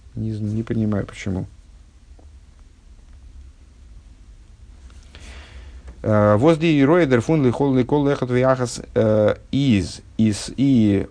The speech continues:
указания из этого для каждого заключается в следующем. Ну, очевидно, из указания мы поймем, о чем, что здесь Раби имел в виду выше. Э, «Бишас мгот фарзиха навейда, воскен гетон вернинейном фунди цвей кавин».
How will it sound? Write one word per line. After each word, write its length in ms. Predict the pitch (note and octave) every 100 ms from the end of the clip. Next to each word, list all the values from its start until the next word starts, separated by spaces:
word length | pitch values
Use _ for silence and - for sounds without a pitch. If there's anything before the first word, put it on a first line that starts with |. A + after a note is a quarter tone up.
| -
указания 800 | G#2+ A#2 A#2+ C#3+ C3+ G2+ F#2
из 280 | F2 A#2+ A2+
этого 360 | A#2+ G2 G2 G2
для 280 | G#2+ A2+ G#2+
каждого 500 | F#3 G#3+ G3+ D#3+ A2+
заключается 600 | G#2 G#2+ G2+ D#3 D#3 C#3+
в 40 |
следующем. 420 | C#3+ B2+ F#2 F#2+
Ну, 80 | G2+
очевидно, 320 | G#2 A2+ G#2+
из 120 | G#2
указания 520 | G#2 G#2 G#2+ C3+ D3 G#2
мы 100 | G#2
поймем, 380 | A2 G#2+ G#2 G#2 - - - -
о 140 | G#2+
чем, 300 | - A2 G2
что 220 | - G#2
здесь 240 | G#2 G#2+ A2
Раби 240 | G#2+ G#2
имел 160 | G2+ G2+
в 60 |
виду 180 | G#2 A2+
выше. 320 | A2+ G2 - - - - -
Э, 180 | A2 G#2
«Бишас 600 | G#2 A2+ - F3 F#3 E3
мгот 580 | C3 B2 A#2 G2+ B2+ E3
фарзиха 640 | - C#3 B2 G#2+ D#3 D3
навейда, 800 | B2 A#2 A2 G#2 F#2+ F#2 A2 G#2+
воскен 500 | G#2+ G#2+ - D3 E3
гетон 460 | C3 A2+ - C#3 C3+
вернинейном 1080 | A2+ G#2 G2 G2+ G2+ G#2 C3 E3+ D#3+ B2+
фунди 380 | A2 C#3 D3 B2+
цвей 380 | G#2+ - C3 B2+
кавин». 580 | - C3 A#2+ F#2+ F#2+